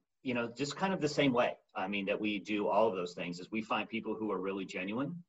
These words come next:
with, um, Chipotle. And, um, if they wanna be a part of the stuff we're doing, it's great. And, um, so, you know, that's how we get started with them or the guys at Myth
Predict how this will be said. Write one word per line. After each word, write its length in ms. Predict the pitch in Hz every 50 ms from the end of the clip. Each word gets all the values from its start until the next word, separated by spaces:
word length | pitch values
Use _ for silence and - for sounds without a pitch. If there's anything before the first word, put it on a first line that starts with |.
| _ -
with, 320 | 107 104 101 98 - - 107
um, 400 | 98 98 95 95 95 92 90 87
Chipotle. 540 | - - - - 117 113 135 - 185 196 - - _ _ _ _ _ _ _ _
And, 560 | 139 123 113 117 113 113 110 110 107 104 95 - -
um, 280 | 110 107 104 104 101
if 120 | 104 110 107
they 80 | 117
wanna 200 | 104 107 113 113
be 120 | 104 110 107
a 40 | 104
part 220 | - 113 104 107
of 60 | 110 104
the 80 | 107
stuff 220 | - - 117 104 -
we're 60 | - 104
doing, 340 | - 107 117 135 160 170 - - _ _ _
it's 100 | - -
great. 360 | - 117 135 180 226 220 - - _ _ _ _ _ _ _ _ _ -
And, 380 | 117 113 113 110 110 107 101 107
um, 380 | 110 107 107 107 107 104 104 101
so, 680 | - - - 123 117 117 113 110 110 107 107 107 104 -
you 120 | 127 113
know, 60 | 113
that's 200 | 110 113 113 113
how 160 | - 113 113 110
we 80 | 110
get 160 | 101 110 107
started 300 | - - 120 104 104 104
with 120 | 95 90 -
them 320 | 123 120 120 120 117 110 110
or 140 | 101 101
the 120 | 104 98 92
guys 240 | 95 95 92 90 92
at 100 | 90 107
Myth 340 | 120 123 120 117 117 -